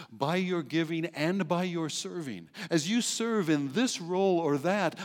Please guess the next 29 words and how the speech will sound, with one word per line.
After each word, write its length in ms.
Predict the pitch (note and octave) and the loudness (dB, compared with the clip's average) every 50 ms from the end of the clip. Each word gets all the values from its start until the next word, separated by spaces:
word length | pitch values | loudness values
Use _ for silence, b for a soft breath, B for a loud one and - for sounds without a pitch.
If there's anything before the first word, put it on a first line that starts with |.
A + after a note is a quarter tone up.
| B | B
that 240 | C3 F3 F#3 G#3+ - | 0 2 2 2 0
serving 460 | - - - A#3 A#3 G#3+ A3 G#3+ G3 | -2 -4 -2 -2 -2 0 -2 -2 -2
together 440 | D#3+ F3+ E3+ E3 F#3+ G3+ G3+ G3+ F#3 | 0 -2 0 2 2 2 4 2 2
by 180 | C#3+ D3 D3 D3+ | 4 4 4 4
that 240 | E3 F3 F#3+ G3+ | 4 2 0 2
which 240 | G3 F3+ F3+ - - - | 2 2 2 2 2 -4
every 360 | - D#3 F3+ F#3+ F3+ F#3+ G3+ F#3 | -4 -4 -4 -4 -4 -6 -8 -8
part 360 | - - F#3+ F#3+ G3 G3 F#3+ - - _ - | -6 -4 -4 -2 -2 -4 -6 -10 -20 _ -14
supplies, 760 | - - D3+ B2 - - F3 F3 D#3 B2 G#2+ G#2+ - - - - _ _ _ _ _ _ _ _ _ _ _ _ _ _ _ _ _ _ _ _ _ _ _ _ _ _ _ B E3+ B | -10 -10 -10 -8 -6 -6 -6 -4 -4 -6 -8 -10 -10 -12 -14 -16 _ _ _ _ _ _ _ _ _ _ _ _ _ _ _ _ _ _ _ _ _ _ _ _ _ _ _ B -18 B
then 400 | D#3 C3 B2 D#3+ F3 F3+ E3+ D3+ - B B2 B2 | -14 -4 0 4 4 4 4 2 -2 B -10 -4
God 260 | D#3+ D#3+ F3+ F#3+ F#3 | -2 0 0 0 0
is 220 | F3+ D#3 B2 B2 | -2 -2 -4 -6
using 500 | C3 D3+ F3+ F#3 F3+ D#3+ D3 E3 D#3+ D3 | -6 -4 -4 -2 -2 -4 -4 -4 -4 -4
you 400 | C3+ B2 C3 D#3 E3 E3+ D#3+ E3+ E3+ | -4 -4 -4 -2 -2 0 -2 -2 -4
in 220 | F3 D3 C3 A#2+ B2 - - | -4 -4 -4 -4 -6 -8 -12
all 380 | C3 C3+ C#3 D3+ D#3 D#3+ D#3 D3 | -10 -8 -6 -4 -4 -4 -4 -4
that 260 | C3 D3 C#3+ D3 D3 | -4 -4 -6 -6 -6
his 480 | - - C#3 C3 B2+ B2+ B2 - - | -8 -6 -6 -4 -4 -6 -8 -10 -14
church 500 | - - - B2+ A#2 A2 A2 - - - - G#2+ | -16 -16 -14 -12 -12 -12 -12 -14 -18 -20 -18 -16
does. 500 | F#2+ G2 G2 G2+ A2 G#2+ - - - - _ _ _ _ _ _ _ _ _ _ _ _ _ _ _ _ _ _ _ _ _ _ _ _ _ _ _ _ _ _ _ _ - | -14 -14 -14 -16 -16 -16 -14 -14 -14 -16 _ _ _ _ _ _ _ _ _ _ _ _ _ _ _ _ _ _ _ _ _ _ _ _ _ _ _ _ _ _ _ _ -4
Let 120 | E3 G3 | -2 -2
me 100 | G#3 F#3+ | -2 -2
try 160 | G3+ - D#3+ | -4 -4 -4
to 80 | B2 G#2+ | -4 -6
quantify 500 | - - - C3+ B2+ G#2 - - G#2 G2 | -6 -10 -10 -8 -8 -8 -6 -6 -6 -4
that 160 | F#2+ F#2 F2+ | -4 -6 -6
a 20 | F2+ | -8
little 160 | F2+ F2 E2 | -10 -12 -12
bit. 240 | D#2+ F#2+ G#2+ - | -12 -14 -16 -18